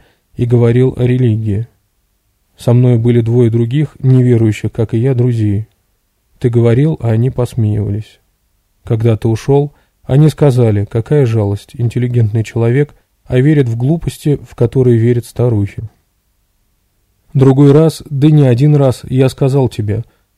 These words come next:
«Дорогой Фотий, копи деньги, или ты умрёшь нищим.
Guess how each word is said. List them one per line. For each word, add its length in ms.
«Дорогой 380
Фотий, 380
копи 320
деньги, 540
или 180
ты 140
умрёшь 400
нищим. 500